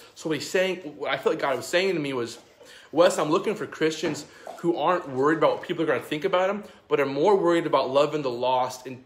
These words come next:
dealing the, with the lost than they are about dealing with the righteous and being judged." And that, that, that, that we have a mandate to clean up and put back together the broken jars so that God can fill them with his glory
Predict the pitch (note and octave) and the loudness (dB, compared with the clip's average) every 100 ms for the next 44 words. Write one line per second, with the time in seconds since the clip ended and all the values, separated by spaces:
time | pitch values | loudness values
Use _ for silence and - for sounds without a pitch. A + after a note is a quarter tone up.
0 | D3 D#3 F3 F3 D#3 C3+ D3 D3 B2+ B2+ | -8 0 2 2 0 0 0 2 2 4
1 | C3 C3+ - C3+ C3 C#3+ D3 B2+ E3 A3 | 2 0 -6 -6 0 0 0 -2 -2 -2
2 | F#3 D#3 B2 B2+ C#3+ C#3 C3+ - - - | -2 -2 -2 0 -2 -2 -8 -8 -16 -20
3 | - C#3+ D3+ D#3+ B2+ C3+ C3+ B2 - - | -8 -6 -4 -4 -2 2 4 2 -4 -18
4 | - - - _ - - - - D#3 E3 | -20 -20 -20 _ -10 -10 -14 -10 4 4
5 | D3+ D#3+ D#3+ D#3 - D3+ D3+ E3+ D#3+ C#3+ | 4 4 4 2 2 2 4 4 4 0
6 | C#3+ D#3 D#3 D3+ D3 C#3 - F3+ F#3+ G3 | 0 0 0 -2 -2 -10 -6 0 0 4
7 | F3 E3+ - - - - C3+ - F#3 F#3 | 4 2 -2 -14 -16 -10 -10 0 2 2
8 | E3 F3 D3+ D3 D3+ C3 - C#3+ D#3+ D#3+ | 0 -2 0 0 2 -2 -2 0 2 0
9 | C#3 B2+ C3+ C#3 C3+ - C#3+ A#2+ C3+ C#3 | -6 0 4 4 2 -2 -4 -2 0 0
10 | C#3 - - E3+ D#3+ D3 D3 A2+ C3+ C3 | -2 -6 2 4 4 0 -4 -10 -4 -2
11 | C3 | -2